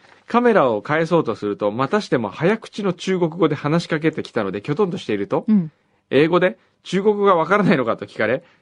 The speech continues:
Speaker 1: 日本人なので中国語がわからないと答えました。
Speaker 2: うん。
Speaker 1: すると、「お前はどこから見ても中国人だ。本当に日本人か？」と聞いてきたので、<laughs> 本当に日本人だと答えると、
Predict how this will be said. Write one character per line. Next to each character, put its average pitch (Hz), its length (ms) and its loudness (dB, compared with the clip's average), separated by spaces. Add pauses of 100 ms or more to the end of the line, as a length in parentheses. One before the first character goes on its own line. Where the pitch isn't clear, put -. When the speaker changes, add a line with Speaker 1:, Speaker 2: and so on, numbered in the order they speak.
Speaker 1:
日 135 100 0
本 170 180 2
人 185 160 0
な 147 80 2
の 113 80 0
で 101 100 -2
中 151 160 -4
国 156 120 2
語 156 180 -2
が 139 140 4
わ 123 100 2
か 151 100 -2
ら 185 80 0
な 165 80 0
い 110 40 -4
と - 80 -18
答 117 180 -6
え 110 60 -2
ま 104 100 -8
し - 80 -18
た。 - 100 -10
Speaker 2:
う 240 40 6
ん。 175 180 4 (220)
Speaker 1:
す - 140 -4
る 156 100 0
と、 175 260 -2
「お 135 80 -2
前 151 180 2
は 151 80 4
ど 175 140 4
こ 220 80 -4
か 202 100 4
ら 147 60 0
見 135 80 -2
て 131 80 -2
も 113 100 -2
中 160 180 0
国 165 220 0
人 131 140 -6
だ。 98 80 -4
本 175 180 2
当 220 140 6
に 208 140 4
日 143 80 2
本 214 180 4
人 220 180 2
か？」 143 140 2
と 139 60 0
聞 156 160 2
い 143 40 6
て 151 80 0
き - 60 -8
た 139 140 2
の 113 80 0
で、 131 160 4 (180)
<laughs> - 160 -20
本 202 180 2
当 208 120 2
に 170 180 0
日 160 60 0
本 185 180 2
人 180 160 0
だ 135 100 0
と - 80 -14
答 113 220 0
え 113 60 4
る 101 80 -4
と、 117 220 -4